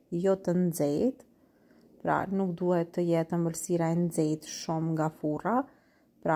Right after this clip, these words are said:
e leni që të ftohet pesë minuta, pastaj ja hedhim qumshtin e ftohur, edhe këtu kemi një litër, pra mund t'ja hedhni një litër qumsht, por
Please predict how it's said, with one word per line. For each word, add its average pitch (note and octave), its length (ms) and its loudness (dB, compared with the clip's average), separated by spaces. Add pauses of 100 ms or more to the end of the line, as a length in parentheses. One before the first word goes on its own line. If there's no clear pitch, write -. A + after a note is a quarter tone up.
e D3+ 100 2
leni F3+ 320 2
që A3+ 140 -2
të G#3+ 100 4
ftohet G#3+ 480 0
pesë A3+ 300 0
minuta, A3 400 4 (760)
pastaj A#3 320 2
ja G#3 80 4
hedhim G3+ 400 2
qumshtin G3 560 -2
e D#3 80 -6
ftohur, A3+ 560 2 (1300)
edhe F#3 480 2 (960)
këtu - 400 -4
kemi F#3 340 2
një F#3 200 4
litër, A#3+ 500 4 (500)
pra D#3+ 360 0
mund G3 280 -2
t'ja F3 160 2
hedhni F3 400 2
një E3 240 2
litër A#3 320 2
qumsht, B3+ 480 2 (640)
por G#3+ 300 4